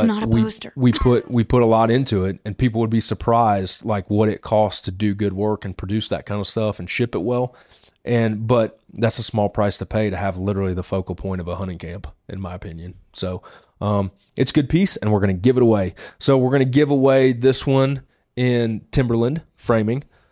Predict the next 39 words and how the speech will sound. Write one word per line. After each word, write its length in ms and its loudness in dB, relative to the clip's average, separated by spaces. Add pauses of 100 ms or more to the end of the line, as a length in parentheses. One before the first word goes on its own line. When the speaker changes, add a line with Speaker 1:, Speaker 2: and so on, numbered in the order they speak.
(120)
Speaker 1:
um, 480 0
ready 240 4
to 80 0
hang 160 2
on 80 0
the 60 0
wall. 440 2
All 140 2
you 120 2
have 160 0
to 80 -8
do 260 2
is 240 -2
subscribe 680 -2
to 120 -2
our 140 0
e-newsletter 640 -2
down 320 -4
below. 360 0 (300)
We, 500 6
we 180 2
do 280 4
a 40 2
monthly 460 2
newsletter 640 2 (100)
that 200 -4
shows 460 0
all 240 0
of 120 -2
our, 320 0 (320)
um, 360 -4
new 140 2
originals, 800 0
new 240 -8
products, 680 0
new 120 -6
videos, 680 2
new 100 -8
podcasts. 920 -4